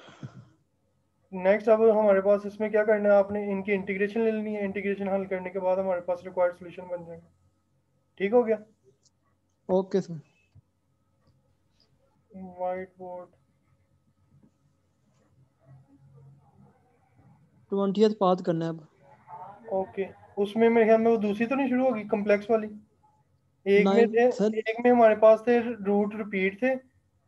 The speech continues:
Speaker 1: एक में
Speaker 2: यस, सर,
Speaker 1: नॉन
Speaker 2: अब
Speaker 1: रिपीटेड थे।
Speaker 2: एक्स स्क्वायर प्लस वन आ रहा है अब नीचे।
Speaker 1: एक्स स्क्वायर प्लस वन, हाँ, वही हो गया ना।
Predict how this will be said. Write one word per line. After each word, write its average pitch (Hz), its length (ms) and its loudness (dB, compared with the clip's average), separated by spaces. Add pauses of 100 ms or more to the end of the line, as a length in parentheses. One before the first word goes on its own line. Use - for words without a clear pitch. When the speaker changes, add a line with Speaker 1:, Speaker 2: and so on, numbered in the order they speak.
(300)
Speaker 1:
एक 208 80 0
में 220 140 2
Speaker 2:
यस, 202 60 2
सर, 196 60 4
Speaker 1:
नॉन 185 160 6
Speaker 2:
अब 208 140 0
Speaker 1:
रिपीटेड 226 420 2
थे। - 1080 -8
Speaker 2:
एक्स 214 120 -2
स्क्वायर 220 220 6
प्लस 208 260 2
वन 196 180 4
आ 175 140 2
रहा 165 100 0
है 165 60 -2
अब 165 60 -4
नीचे। 170 280 -2 (840)
Speaker 1:
एक्स 208 220 2
स्क्वायर 226 320 4
प्लस 202 300 2
वन, 190 160 0
हाँ, 170 460 -2
वही 180 220 -6
हो 202 120 -4
गया 170 160 -8
ना। 196 120 -16